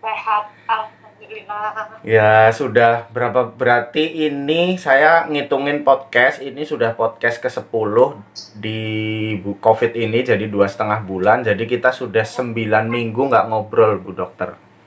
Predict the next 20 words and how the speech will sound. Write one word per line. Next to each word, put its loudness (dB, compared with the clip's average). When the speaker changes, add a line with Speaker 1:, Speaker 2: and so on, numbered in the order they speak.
Speaker 1:
Oh 4
iya, -2
kan -4
podcast -8
kedua -12
ya -8
berarti -18
ya? -2
Speaker 2:
Podcast 2
Speaker 1:
Oke. -2
Speaker 2:
pertama. 0
Speaker 1:
Oh, -10
pertama -4
ya? -8
Speaker 2:
Podcast 2
pertama 2
saya 2
sama 2
Bu 0
Dokter. 2